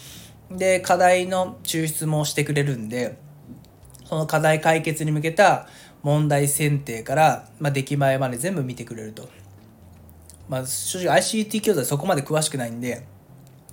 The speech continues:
まあ、全部の教材ができるかは分かんないんですけれども、まあ、どのみちそうなってくるだろうなっていうのは、まあ、肌で感じているわけですね。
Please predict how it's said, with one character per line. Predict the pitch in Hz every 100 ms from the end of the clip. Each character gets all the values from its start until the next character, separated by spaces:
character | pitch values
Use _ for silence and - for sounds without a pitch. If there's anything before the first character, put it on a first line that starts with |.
| - -
ま | 139
あ、 |
全 | 139 190
部 | 208
の | 151
教 | 143 135
材 | 135
が | 120
で | 123
き | 170
る | 175
か | 127
は | 117
分 |
か | 135
ん | 127
な |
い | 120
ん |
で | 120
す | -
け |
れ | 127
ど | 143
も、 | 160 123 - - - - -
ま |
あ、 |
ど | 160 165
の | 202
み | 214
ち | 214
そ | - 190
う |
な | 165 190
っ | -
て |
く | 135 151
る | 151
だ | 120
ろ | 120
う | 120
な | 165
っ | 175
て | -
い | 208
う |
の | 226
は、 | 185
ま | 127
あ、 |
肌 | 151 156
で | 113
感 | - 127
じ | 135 135
て |
い | 127 127
る | 123 - - - - -
わ | -
け | 127 107
で | -
す |
ね。 | 240 247